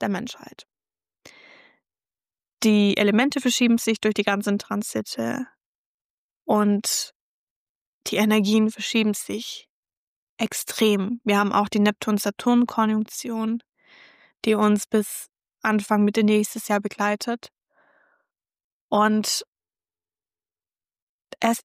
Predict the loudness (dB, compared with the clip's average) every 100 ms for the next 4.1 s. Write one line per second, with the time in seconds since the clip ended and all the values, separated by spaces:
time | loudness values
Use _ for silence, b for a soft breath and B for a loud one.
0 | 0 0 -2 -8 -2 0 0 2 0 0
1 | 0 0 0 -4 -4 -2 0 -2 -2 -2
2 | -4 -2 -6 -8 -4 -2 0 -2 -2 -2
3 | -4 -4 -2 0 0 -2 -4 -8 -8 -8
4 | -10